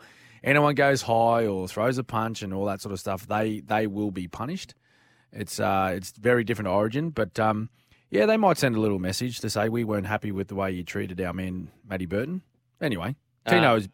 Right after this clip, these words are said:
Speaker 1: Ti-, Tino's a big, strong boy. He'll
Speaker 2: Oh,
Speaker 1: handle it.
Speaker 2: he'll handle it all right. I love
Speaker 1: He'll
Speaker 2: Tino.
Speaker 1: handle it.
Speaker 2: Mate,
Speaker 1: He's a
Speaker 2: he's
Speaker 1: skipper.
Speaker 2: one of my favourite players. Seriously love him. Uh, now, Cowboys versus the Tigers.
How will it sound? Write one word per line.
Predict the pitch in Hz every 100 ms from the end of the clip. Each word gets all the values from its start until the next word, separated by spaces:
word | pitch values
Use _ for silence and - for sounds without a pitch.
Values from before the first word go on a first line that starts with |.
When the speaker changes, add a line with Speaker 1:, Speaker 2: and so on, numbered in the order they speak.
| -
Speaker 1:
Ti-, | 175 175
Tino's | 175 185 190
a | 151
big, | 139 135
strong | - 147 131
boy. | 127 92
He'll | 107
Speaker 2:
Oh, | 131
Speaker 1:
handle | 117 82 82
it. | - _ 107
Speaker 2:
he'll | 117
handle | 117 117 117 113
it | 98
all | 92
right. | 95
I |
love | 95 98 98
Speaker 1:
He'll | 127 139
Speaker 2:
Tino. |
Speaker 1:
handle | 127 95 82
it. | 87
Speaker 2:
Mate, | 117 135
Speaker 1:
He's |
a | 104
Speaker 2:
he's | 135
Speaker 1:
skipper. | -
Speaker 2:
one | 151
of | 131
my | 104
favourite | - 110 107 -
players. | 101 92 87
Seriously | - 107 - 98
love | 98 95
him. | 92 87 - _
Uh, | - 123 120
now, | 139
Cowboys | 120 127 143 139 131 104
versus | 110 -
the | 101
Tigers. | - - 139 151 120 98 -